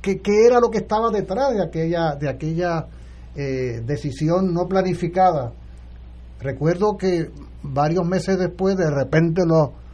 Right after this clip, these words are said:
anexionistas recapacitan y se comienzan a dar cuenta de lo que está pasando y, y, y protestan.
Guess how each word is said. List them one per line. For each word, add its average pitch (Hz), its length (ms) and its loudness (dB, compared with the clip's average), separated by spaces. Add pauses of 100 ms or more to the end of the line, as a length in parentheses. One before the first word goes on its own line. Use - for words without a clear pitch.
(340)
anexionistas 135 800 0
recapacitan 160 920 -2 (100)
y 143 100 -6
se 131 140 -6
comienzan 139 460 -2
a 160 40 2
dar 160 180 0
cuenta 165 360 -2
de 160 80 0
lo 147 100 -2
que 135 80 -6
está 151 220 -6
pasando 165 520 -4
y, 135 220 -8 (520)
y, 127 560 -8
y 117 60 -10
protestan. 160 720 4